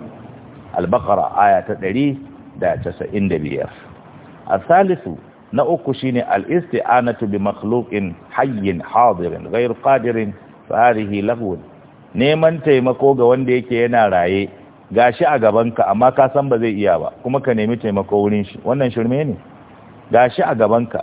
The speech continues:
kuma bai iya yin abin da kake nema. To, don me za ka gaya mai ma matsalarka? Wannan shirme ne. Wannan kada yi, lagawun ne wannan. Ghayr qadirin. Fa hadhihi ay laghwun. Wannan lagwun ne, la ta'ila ta taha, babu wani amfanin yin ta. La ta'il, in an ce ta'il, ba wani abin da za a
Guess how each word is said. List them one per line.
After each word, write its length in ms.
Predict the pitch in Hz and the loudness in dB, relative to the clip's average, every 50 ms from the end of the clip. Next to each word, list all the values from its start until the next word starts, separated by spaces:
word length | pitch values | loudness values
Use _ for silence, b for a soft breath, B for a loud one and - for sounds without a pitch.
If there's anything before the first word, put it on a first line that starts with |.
| - - - | -10 -10 -8
kuma 200 | 143 151 160 165 | -4 0 0 2
bai 240 | 147 170 170 165 147 - | 2 4 2 2 2 2
iya 120 | 139 151 151 143 139 | 2 2 2 2 2
yin 60 | 127 104 | 0 0
abin 260 | 104 107 120 127 131 | 0 0 0 2 0
da 80 | 120 110 | 0 0
kake 300 | - 113 104 110 104 95 | 0 -4 -2 -2 -2 -2
nema. 240 | 95 90 90 90 90 | -2 -2 -2 -2 -2
To, 100 | 104 117 | -2 0
don 140 | 120 135 151 | 0 0 0
me 80 | 151 139 | 2 2
za 140 | 131 131 123 | 2 2 4
ka 0 | |
gaya 180 | 117 120 117 | 4 2 2
mai 120 | 113 113 107 | 2 0 -2
ma 120 | 101 101 107 | -2 -2 -2
matsalarka? 480 | 104 - 110 107 101 90 - - 82 - - - - - - - | -2 -2 -2 -2 -2 -2 -2 -6 -8 -8 -12 -20 -20 -20 -16 -8
Wannan 240 | - - 139 139 123 - | -6 -4 -2 -2 -2 -2
shirme 320 | - 117 113 123 139 165 | -2 -2 -2 0 0 -2
ne. 120 | 151 113 90 - - - - - - - - - | -2 -2 -6 -8 -12 -16 -18 -18 -18 -18 -16 -6
Wannan 280 | - 98 117 117 110 101 - | -4 -2 0 0 -2 0 0
kada 240 | 120 113 110 90 82 | 2 2 4 2 2
yi, 120 | 78 - 60 64 | 0 -4 -8 -4
lagawun 440 | 110 120 113 117 120 110 101 95 | -4 -4 -2 -2 -2 -2 -2 -2
ne 80 | 92 92 | -4 -4
wannan. 320 | 92 92 95 92 85 - - - - - - - - - - | -2 -2 -2 -2 -4 -6 -10 -14 -20 -20 -20 -20 -20 -8 0
Ghayr 200 | - 127 131 120 117 | 2 2 2 2 2
qadirin. 480 | - 127 123 117 95 92 85 78 - - - - - - - - | 4 4 4 4 4 0 -4 -6 -8 -14 -20 -20 -20 -20 -14 -12
Fa 80 | - 98 | -2 2
hadhihi 560 | 117 123 120 113 107 98 95 95 92 87 80 80 - - - - - - | 2 2 2 0 -2 -4 -6 -6 -6 -8 -10 -12 -16 -20 -20 -18 -8 -6
ay 160 | - 85 82 | -4 -4 -2
laghwun. 400 | 92 123 139 131 127 113 101 80 73 | 0 0 0 0 0 -4 -4 -4 -4
Wannan 320 | 82 117 120 113 110 101 98 | -4 -2 -2 -2 -2 -2 0
lagwun 280 | 110 117 113 120 117 110 | 0 0 0 0 -2 0
ne, 120 | 104 104 101 | 0 0 0
la 180 | 101 117 117 113 | 2 2 2 0
ta'ila 400 | - 107 107 90 98 101 95 92 | 0 -4 -4 -4 -4 -6 -8 -4
ta 200 | - 104 104 98 | -2 -2 -2 -2
taha, 320 | - 101 101 98 104 110 - B B B B - - | 0 -2 -2 -2 -4 -8 -10 B B B B 0 2
babu 240 | 104 110 110 98 104 | 4 4 4 4 2
wani 180 | 117 117 123 - | 2 2 2 0
amfanin 540 | 101 - 95 90 - 80 80 82 92 95 98 | -2 -4 -4 -4 -4 -6 -4 -4 -4 -4 -2
yin 140 | 95 90 85 | -2 -4 -4
ta. 160 | 73 73 - - - - - - - - | -6 -10 -10 -10 -14 -20 -20 -20 -6 0
La 180 | 110 117 120 | 0 0 2
ta'il, 400 | - 113 117 117 - 120 113 92 | 2 2 0 0 0 -2 -6 -4
in 60 | 104 | -4
an 120 | 113 113 113 - | -4 -4 -2 -2
ce 120 | 113 110 | -2 -2
ta'il, 360 | 104 - 120 123 98 110 113 95 | 0 2 2 2 2 0 -4 -2
ba 220 | 98 120 120 113 | 2 4 4 4
wani 200 | 104 110 110 113 117 | 4 2 2 0 -2
abin 300 | - 98 92 95 95 95 | -2 -2 -2 -2 -2 -4
da 80 | 90 85 | -2 0
za 120 | 87 90 | 2 2
a 40 | 85 | 2